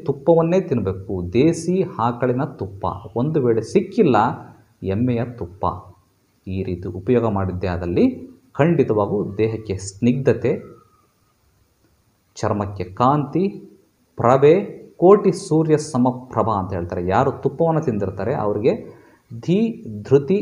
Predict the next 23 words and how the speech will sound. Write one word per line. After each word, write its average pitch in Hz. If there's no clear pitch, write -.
ಸ್ಮೃತಿ. 98
ಧೀ 190
ಅಂದರೆ 131
ನೆನಪು, 98
ಧೃತಿ 131
ಅಂತಂದರೆ 147
ಧೈರ್ಯ, 98
ಸ್ಮೃತಿ 156
ಅಂತಂದರೆ 151
ನೆನಪು 120
ಮಾಡ್ಕೊಂಡಿರೋದನ್ನು 165
ಮತ್ತೆ 127
recall 165
ಮಾಡುವಂತಹ 110
ಶಕ್ತಿ 117
ಈ 107
ತುಪ್ಪ -
ಕೊಡ್ತದೆ. 90
ಮುಖಕ್ಕೆ 131
ಕಾಂತಿಯನ್ನು 139
ಕೊಡ್ತದೆ, 90
ಹೊಳಪನ್ನು 151
ಕೊಡ್ತದೆ, 98